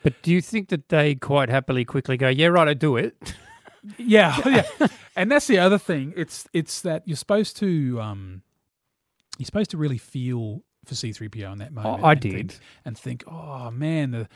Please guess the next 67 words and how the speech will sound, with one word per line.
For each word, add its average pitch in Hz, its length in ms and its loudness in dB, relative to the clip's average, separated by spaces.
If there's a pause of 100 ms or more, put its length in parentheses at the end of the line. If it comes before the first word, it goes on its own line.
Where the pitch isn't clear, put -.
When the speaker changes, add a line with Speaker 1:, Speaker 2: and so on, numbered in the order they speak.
(200)
Speaker 2:
things 180 200 -2
he's 131 120 -4
been 170 280 0
through 123 440 -2
and 110 100 -6
all 160 140 -4
these 143 140 -4
people 170 360 -4
that 123 120 -6
he's 117 160 -6
had, 131 320 -10
had 123 200 -10
been 135 180 -6
friends 180 280 -6
with 170 80 -6
them." 117 160 -4
And 113 100 -6
it's 120 120 -10
like, 131 160 -12
are 220 60 -6
they 254 100 -8
really 277 220 -4
his 233 100 -2
friends 233 360 -6
or 190 120 0
are 180 60 0
they 180 140 -2
all 220 160 -2
just 190 200 -6
total 139 320 -4
dicks 226 340 -10
to 131 160 -6
him? 104 240 -8 (340)
Speaker 1:
We 135 120 2
need 143 140 6
Speaker 2:
And 160 100 4
Speaker 1:
a - 0 -
translator 147 480 4
Speaker 2:
Yeah. 190 260 6
Speaker 1:
droid. 262 840 2
Speaker 2:
<laughs> - 20 -
They, 226 160 6
I 202 80 4
think 233 240 -2
Han 190 280 0
Solo, 175 680 2 (240)
everybody, 208 460 6
they're 180 140 4
just, 214 280 -2
everyone 202 320 2
is 147 120 -2
a 139 60 -4
dick 123 480 -6
to - 120 -12
C 143 200 -4
three 127 180 -8
P 120 200 -8
O. 117 280 -6
I 123 100 -8
think 185 200 -4
if 175 120 -4
he 190 80 0
was 147 160 0
of 135 100 -4
a 127 80 -4
more 123 180 -4
violent, 113 640 -6